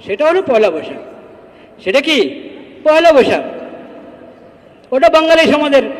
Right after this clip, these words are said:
একটা রীতি। কিন্তু পয়লা বৈশাখকে যদি আপনি ঈদুল ফিতরের মতো বানান, ঈদুল আজহার মতো বানান, জায়েজ হবে? হারাম।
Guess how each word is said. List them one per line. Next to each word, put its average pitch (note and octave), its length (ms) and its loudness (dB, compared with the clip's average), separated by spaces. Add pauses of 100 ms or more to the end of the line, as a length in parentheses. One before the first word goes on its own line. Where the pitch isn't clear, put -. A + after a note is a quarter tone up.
(100)
একটা B3+ 180 -2
রীতি। A3 300 -4 (640)
কিন্তু C4 240 -10
পয়লা C#4 260 2
বৈশাখকে D4 320 -2
যদি C#4+ 160 0
আপনি C4+ 160 -2
ঈদুল C4 260 -2
ফিতরের C4+ 260 -2
মতো C4 200 0
বানান, B3+ 280 -2 (920)
ঈদুল B3 260 -2
আজহার A#3 300 2
মতো C4 200 0
বানান, C4 300 0 (640)
জায়েজ A3 220 0
হবে? C4+ 260 4 (840)
হারাম। F#3+ 380 -2